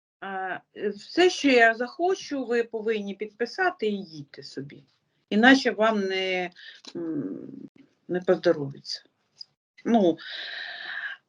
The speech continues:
але ця, ця карта теж, е, позначає, що і з нашої сторони там не,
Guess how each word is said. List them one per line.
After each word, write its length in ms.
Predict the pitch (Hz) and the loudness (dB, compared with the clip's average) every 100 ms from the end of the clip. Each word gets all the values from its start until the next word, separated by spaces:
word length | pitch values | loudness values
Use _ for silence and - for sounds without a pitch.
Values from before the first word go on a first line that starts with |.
| _ - - _ - | _ -20 -20 _ -12
але 460 | - - 220 233 269 | -4 6 10 10 8
ця, 580 | 269 - - 262 254 247 | 4 -10 0 4 6 4
ця 260 | 208 - 285 | 0 2 2
карта 680 | 285 269 262 - 247 240 233 | 4 2 2 0 0 2 0
теж, 380 | 240 247 - - | -2 -8 -8 -12
е, 480 | 208 208 202 202 196 190 196 | -8 -6 -6 -8 -10 -14 -10
позначає, 800 | 233 226 226 220 - 233 226 220 | -6 -6 -6 -8 -4 0 0 -2
що 340 | 214 - 220 208 | -6 -6 -4 -2
і 240 | 196 196 | -2 -6
з 100 | 185 | -4
нашої 540 | 226 277 285 - 175 156 | 2 4 2 0 -8 -10
сторони 720 | - 175 165 165 156 135 - _ - | -12 -14 -12 -10 -10 -12 -16 _ -2
там 260 | 202 202 | 0 2
не, 220 | 208 202 | 4 2